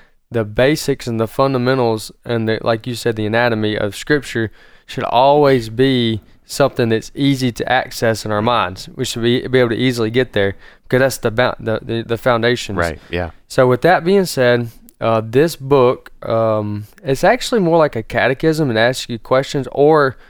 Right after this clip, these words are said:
Speaker 1: it gives you statements that you fill in the blank.
Speaker 2: Mm-hmm.
Speaker 1: And with this, uh, with these statements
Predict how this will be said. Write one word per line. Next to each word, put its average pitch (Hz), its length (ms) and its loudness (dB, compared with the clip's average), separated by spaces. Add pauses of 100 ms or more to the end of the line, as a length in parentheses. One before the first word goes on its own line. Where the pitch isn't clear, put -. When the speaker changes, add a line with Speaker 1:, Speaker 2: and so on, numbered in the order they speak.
(140)
Speaker 1:
it 127 160 -2
gives 123 260 -2
you 110 60 -2
statements 131 640 -2
that 120 60 -12
you 120 100 -4
fill 131 300 0
in 123 60 0
the 110 80 -2
blank. 117 420 -2
Speaker 2:
Mm-hmm. 82 240 -16 (480)
Speaker 1:
And 123 420 2
with 170 280 0
this, 165 400 0
uh, 123 120 0
with 143 200 0
these 147 220 -4
statements - 720 -2